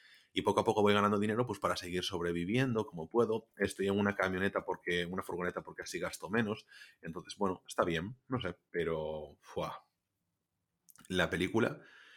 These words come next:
Es que no quiero, ¿sabes qué pasa? Que vamos a sonar muy casposos, vamos a sonar aquí como unos podcasters de la vieja escuela hablando de cine, que parece que,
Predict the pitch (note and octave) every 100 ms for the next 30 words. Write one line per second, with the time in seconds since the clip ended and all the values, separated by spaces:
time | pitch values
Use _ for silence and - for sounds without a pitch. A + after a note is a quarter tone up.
0 | - - _ _ _ - - B2 D3+ D#3
1 | - B2+ C3 - - F2+ F#2+ F#2 G#2 D3+
2 | E3 - D3 D#3 E3+ E3+ - - D#3 -
3 | G#2+ - - _ - - G#2+ B2 B2 B2
4 | B2 A#2 G#2 A#2 A2+ F#2 F2+ F#2+ A2 A#2
5 | A2+ A#2+ - - - - - G#2+ G2 -
6 | A2+ - A2+ G2+ F#2+ F#2+ G#2 G2+ F#2+ -
7 | A2+ A2+ F#2+ F#2 G2 G2 F#2+ F2+ A#2 A#2
8 | G2 G2 F#2 E2+ E2+ F2+ F#2+ F#2 F2+ F2